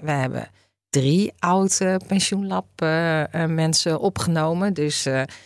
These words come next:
we halen in ons eentje, dan weet ik veel, een derde <laughs> of zo. Nee, dat is overdreven. Maar, eh,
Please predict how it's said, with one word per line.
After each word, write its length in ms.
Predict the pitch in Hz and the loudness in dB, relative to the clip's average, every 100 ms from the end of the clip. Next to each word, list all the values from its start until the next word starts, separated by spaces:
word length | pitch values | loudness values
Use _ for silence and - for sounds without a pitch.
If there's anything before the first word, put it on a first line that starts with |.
| _ - | _ -6
we 100 | 151 | -2
halen 300 | 156 160 160 | 0 0 2
in 100 | 160 | 2
ons 160 | 160 | 0
eentje, 600 | 160 160 156 160 147 143 - | 0 0 0 0 0 -2 -6
dan 200 | 156 147 | -6 -2
weet 160 | 143 147 | 0 -2
ik 80 | - | -2
veel, 240 | 190 190 | 0 2
een 120 | 156 | 4
derde 340 | 143 139 143 165 | 4 2 0 0
<laughs> 40 | 147 | 0
of 60 | |
zo. 240 | - 202 185 180 | -2 0 0 -2
Nee, 180 | 196 143 | -4 -6
dat 160 | 156 | -8
is 100 | 147 | -8
overdreven. 640 | 135 143 143 135 127 127 - - - - - - | -6 -4 -2 0 0 -2 -4 -10 -10 -12 -14 -4
Maar, 340 | 208 214 202 | 0 2 2
eh, 280 | 202 190 | 4 4